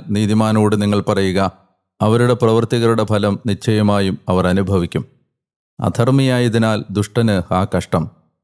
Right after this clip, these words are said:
അവൻ്റെ പ്രവൃത്തികളുടെ ഫലം അവന് തന്നെ നൽകപ്പെടും. എൻ്റെ ജനം, ശിശുവാണ് അവരുടെ മർദ്ദകൻ, സ്ത്രീകളാണ് അവരെ ഭരിക്കുന്നത്. എൻ്റെ ജനമേ, നിങ്ങളുടെ വഴികാട്ടികൾ നിങ്ങളെ വഴിതെറ്റിക്കുന്നു.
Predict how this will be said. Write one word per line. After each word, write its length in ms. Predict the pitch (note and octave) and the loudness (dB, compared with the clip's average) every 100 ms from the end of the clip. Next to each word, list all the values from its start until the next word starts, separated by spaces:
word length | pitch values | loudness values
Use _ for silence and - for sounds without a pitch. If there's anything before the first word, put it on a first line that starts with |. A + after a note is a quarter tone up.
| _ G#2 | _ -2
അവൻ്റെ 300 | G#2+ A#2+ A2+ | 2 2 2
പ്രവൃത്തികളുടെ 680 | A2 A2 A2+ B2 A2+ A2 G2+ | 2 2 0 0 0 0 0
ഫലം 240 | G#2 G2+ G2 - | 0 0 -2 -2
അവന് 260 | G2+ G#2 G2+ | 0 2 2
തന്നെ 140 | G2 F#2+ | 2 0
നൽകപ്പെടും. 560 | F2+ F2 E2+ F2 E2 - _ _ _ _ _ - | 0 -2 -2 -4 -4 -8 _ _ _ _ _ -4
എൻ്റെ 260 | G#2 A2 A2 | 0 2 2
ജനം, 300 | G2 F2+ D2+ - _ _ _ _ _ | 2 0 -2 -6 _ _ _ _ _
ശിശുവാണ് 600 | - A2 C3+ A#2 G#2+ G2 - | -4 0 2 2 0 -2 -2
അവരുടെ 300 | F#2+ G2 F#2 F#2 | -2 0 0 0
മർദ്ദകൻ, 380 | F2+ F#2 E2 - _ _ _ _ | 0 -2 -2 -6 _ _ _ _
സ്ത്രീകളാണ് 800 | - - B2 A#2+ A#2 A2+ G2+ F2+ - F#2+ | -20 -4 0 0 0 0 0 -2 -2 -2
അവരെ 240 | F#2+ F#2 G#2 | -2 -2 -2
ഭരിക്കുന്നത്. 500 | F#2 E2+ F2 D#2+ - - _ _ _ _ _ | -4 -2 -2 -2 -6 -12 _ _ _ _ _
എൻ്റെ 220 | A2+ A#2+ A#2 | 0 0 0
ജനമേ, 300 | A2 A2 A2 G#2+ - | 0 0 0 -2 -4
നിങ്ങളുടെ 360 | A2 A2 A2 A2 | -2 0 0 0
വഴികാട്ടികൾ 600 | G#2+ G#2 G#2+ G#2+ G#2 G2 G2 - G2+ | 0 0 -2 -2 0 0 -2 -2 -4
നിങ്ങളെ 240 | F#2+ F#2+ | 0 0
വഴിതെറ്റിക്കുന്നു. 720 | F#2+ G2 G2+ F#2+ G2 F#2 D#2+ | 0 0 -2 -4 -4 -4 -4